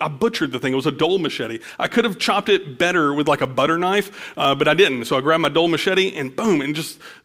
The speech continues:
just destroyed this branch. And it flopped on the ground. And do you know, this is gonna blow your mind, it stayed green on the ground for, like,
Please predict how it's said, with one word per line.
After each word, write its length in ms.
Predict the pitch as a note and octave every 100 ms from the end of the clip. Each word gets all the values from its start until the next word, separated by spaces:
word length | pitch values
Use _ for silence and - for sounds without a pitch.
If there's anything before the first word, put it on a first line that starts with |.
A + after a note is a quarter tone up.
| - _ -
just 320 | D#3+ C3+ D#3
destroyed 560 | D3 - - B3 F#3 C3+
this 160 | C3
branch. 500 | C3+ F#3+ B2+ - - - - - -
And 100 | E3+
it 100 | D#3+
flopped 380 | - G#3 G#3 G#3
on 80 | F3+
the 80 |
ground. 380 | D3+ E3+ E3+ C3+
And 180 | D3+ D3+
do 60 | E3+
you 160 | B3+
know, 340 | B3 D3 A2+ A#2+
this 220 | D#3 E3
is 60 | E3
gonna 140 | D#3+
blow 200 | C#3+ D3+
your 120 | D3+
mind, 300 | C#3+ B2 A#2 - - -
it 140 | F#3 F#3+
stayed 500 | - - C4+ C#4 D3+
green 560 | E3 A#3+ B3+ C#3 A2 - - - -
on 160 | - G#3+
the 80 | G#3+
ground 500 | A3+ A#3 E3 A#2+ - - - _ _ _ _
for, 340 | - A3+ A3
like, 440 | G3+ G3+ G3 F#3